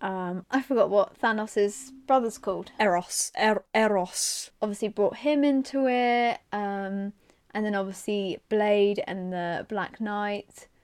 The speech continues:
Speaker 1: I really like where that's going.
Speaker 2: Very exciting
Speaker 1: So
Speaker 2: stuff. So
Speaker 1: that's gonna be
Speaker 2: exciting.
Speaker 1: exciting.
Speaker 2: Mm.
Speaker 1: So it was really good. The, the end credit scenes were,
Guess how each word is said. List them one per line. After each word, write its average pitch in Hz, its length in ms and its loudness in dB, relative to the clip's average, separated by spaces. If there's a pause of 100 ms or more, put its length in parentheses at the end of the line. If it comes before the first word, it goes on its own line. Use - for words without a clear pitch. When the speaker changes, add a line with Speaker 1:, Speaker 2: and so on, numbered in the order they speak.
(300)
Speaker 1:
I 214 80 4
really 208 280 2
like 196 200 4
where 190 120 4
that's 220 320 2
going. 226 540 4
Speaker 2:
Very 220 240 8
exciting 196 420 2
Speaker 1:
So 208 80 4
Speaker 2:
stuff. 202 680 4
So 202 300 0
Speaker 1:
that's 220 300 4
gonna 226 160 0
be 185 60 2
Speaker 2:
exciting. 170 580 -4
Speaker 1:
exciting. 180 220 -8
Speaker 2:
Mm. - 20 -6
Speaker 1:
So 247 300 4 (420)
it 302 300 4
was 254 300 8
really 214 300 4
good. 220 300 4
The, 240 160 4
the 240 200 0
end 254 180 2
credit 240 280 -2
scenes 190 280 -6
were, 185 120 -2